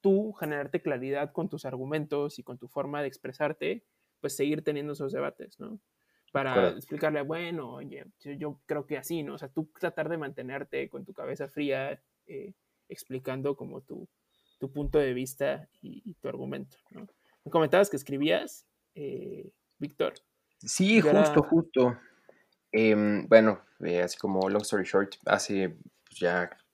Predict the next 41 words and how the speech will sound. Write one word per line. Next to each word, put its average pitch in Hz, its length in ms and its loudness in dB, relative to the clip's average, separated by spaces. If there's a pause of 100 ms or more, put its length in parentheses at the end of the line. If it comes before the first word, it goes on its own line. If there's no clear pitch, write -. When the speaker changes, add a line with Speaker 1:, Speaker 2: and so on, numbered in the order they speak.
(140)
Speaker 2:
son 85 500 -8
dos 87 260 0
años 95 520 0
que 78 500 -2
salí 87 280 -4
del 92 120 -2
itam. - 280 -2 (640)
Y 113 260 10
bueno, 127 280 10 (260)
tuve 107 300 10
la, 92 380 4 (120)
el 92 160 -4
privilegio 107 520 4
de 90 100 2
colaborar 85 580 2
con 80 440 -6
ustedes 85 420 2
dos 87 260 0
en 80 200 -6
el 80 120 -8
periódico 85 380 -2
escolar 80 480 -4 (180)
El - 140 -6
Supuesto, - 440 0 (260)
¿no? - 200 -10 (220)
Speaker 1:
Ujú. 196 420 0
Speaker 2:
Em, 98 460 2
hace 87 640 -4 (140)
un 87 400 -10
tiempo 92 340 0
ya 110 300 6
tenía 92 320 0
mi 92 100 -2
espacio 87 540 0
en 80 400 -6
la 78 100 -6
sección - 300 -8
de 85 100 -4
cultura 87 800 0
justo - 380 -10
de, - 260 -10